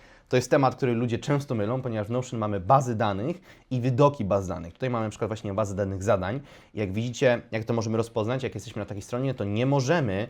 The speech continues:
pisać poniżej listy rekordów. Tutaj nic nie możemy zrobić, możemy tylko dodać nowy rekord.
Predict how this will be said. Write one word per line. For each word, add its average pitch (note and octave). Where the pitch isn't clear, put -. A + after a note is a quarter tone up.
pisać A#2
poniżej G#2
listy G2+
rekordów. F#2+
Tutaj A2
nic A2
nie G2+
możemy F#2+
zrobić, A#2+
możemy G2+
tylko F#2+
dodać F#2+
nowy G2
rekord. -